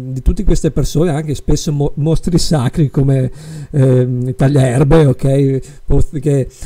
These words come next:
hai intervistato, e, insomma, e-, e-, effettivamente vengono fuori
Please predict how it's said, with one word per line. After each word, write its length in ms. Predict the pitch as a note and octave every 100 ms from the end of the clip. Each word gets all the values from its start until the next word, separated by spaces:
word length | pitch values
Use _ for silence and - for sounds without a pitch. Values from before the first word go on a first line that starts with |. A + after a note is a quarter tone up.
| C#3+
hai 140 | C3+
intervistato, 1040 | C3 C#3 B2 A#2 - D#3 D#3+ - E3+ E3 D3
e, 280 | C3 B2
insomma, 440 | B2 B2 D#3+ C3+ -
e-, 300 | C3 A#2 C#3+
e-, 240 | - -
effettivamente 680 | D3 E3 - F#3 E3 D#3+ D#3+
vengono 300 | D3 D#3+ E3
fuori 540 | - D3+ D#3 E3 D#3